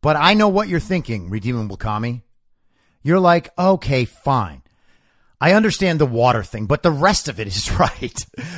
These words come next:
Black people really are too dumb to go get driver's licenses and use the internet like Joe Biden says."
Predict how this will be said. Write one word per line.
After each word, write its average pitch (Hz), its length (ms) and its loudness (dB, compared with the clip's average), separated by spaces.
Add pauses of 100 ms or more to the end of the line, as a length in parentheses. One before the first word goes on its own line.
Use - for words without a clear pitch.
(100)
Black 208 340 2
people 226 320 0
really 208 360 2
are 202 220 8
too 190 320 2
dumb 147 440 4 (480)
to - 100 0
go 175 240 4
get 202 180 0
driver's 139 420 -2
licenses 208 440 0
and 240 140 0
use 156 180 0
the 214 140 0
internet 220 300 2
like 226 160 -2
Joe 262 120 4
Biden 294 380 2
says." - 520 -8